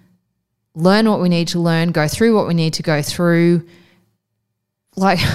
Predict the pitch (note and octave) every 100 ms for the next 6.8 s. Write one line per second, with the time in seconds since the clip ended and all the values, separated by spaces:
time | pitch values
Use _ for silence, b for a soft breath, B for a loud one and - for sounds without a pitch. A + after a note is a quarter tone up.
0 | B B B B B _ _ _ _ _
1 | _ G#3 G#3+ A3 C4+ G#3 D#3+ A3+ F#3+ C3
2 | - - _ _ _ _ G#3+ C4+ - C4
3 | B3+ A3+ A3 G#3 F#3+ F3 E3+ F#3 - E3+
4 | - F#3 F3+ A3 A3 G#3+ G#3 F#3+ F3+ -
5 | F#3 F3+ F3 F3 G#3+ F#3 F#3 G3 F3 F3
6 | - F3+ E3+ E3+ D#3+ D#3 E3 D3